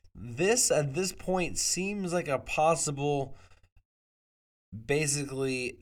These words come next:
admitting of guilt. If you were in a, you know, a courtroom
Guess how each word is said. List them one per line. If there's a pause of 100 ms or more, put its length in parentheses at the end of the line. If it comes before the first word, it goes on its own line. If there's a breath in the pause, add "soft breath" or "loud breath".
admitting
of
guilt. (960)
If
you
were
in
a,
you
know,
a
courtroom